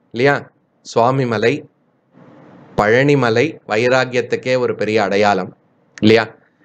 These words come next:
இது எல்லாமே கனெக்டடா இருக்கு. இது தோணின உடனே சரி, இது கொஞ்சம் நன்னா இருக்கும்.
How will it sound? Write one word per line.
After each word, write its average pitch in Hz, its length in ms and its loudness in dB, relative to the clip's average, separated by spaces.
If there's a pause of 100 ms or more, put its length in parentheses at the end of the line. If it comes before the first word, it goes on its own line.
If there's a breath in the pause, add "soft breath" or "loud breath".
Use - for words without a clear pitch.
(120 soft breath)
இது 127 120 0
எல்லாமே 156 460 0
கனெக்டடா 135 640 -2
இருக்கு. 110 380 -6 (880)
இது 123 260 4
தோணின 147 260 4
உடனே 127 260 -2
சரி, 127 280 -4
இது 107 400 -2
கொஞ்சம் 104 260 -2
நன்னா 117 280 2
இருக்கும். 104 420 -6